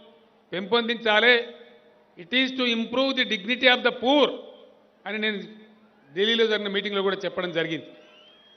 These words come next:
దాని వెనుక ఉన్న ఫిలాసఫీ అది. ఒక ఆరు నెలలు ఆలస్యం కావచ్చు నాకు ఇల్లు వస్తుందని ఆశించే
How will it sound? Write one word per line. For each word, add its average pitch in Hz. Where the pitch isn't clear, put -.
దాని 208
వెనుక 226
ఉన్న 254
ఫిలాసఫీ 254
అది. 180
ఒక 160
ఆరు 233
నెలలు 240
ఆలస్యం 254
కావచ్చు 254
నాకు 202
ఇల్లు 226
వస్తుందని 240
ఆశించే 220